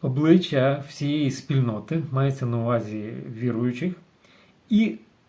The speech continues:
забувши про себе, турбується про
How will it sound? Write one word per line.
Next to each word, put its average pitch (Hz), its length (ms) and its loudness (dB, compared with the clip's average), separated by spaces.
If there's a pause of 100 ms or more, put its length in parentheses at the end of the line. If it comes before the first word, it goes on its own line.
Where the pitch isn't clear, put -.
(260)
забувши 135 600 2
про 127 180 -4
себе, 190 400 -2
турбується 160 840 0
про 135 500 -4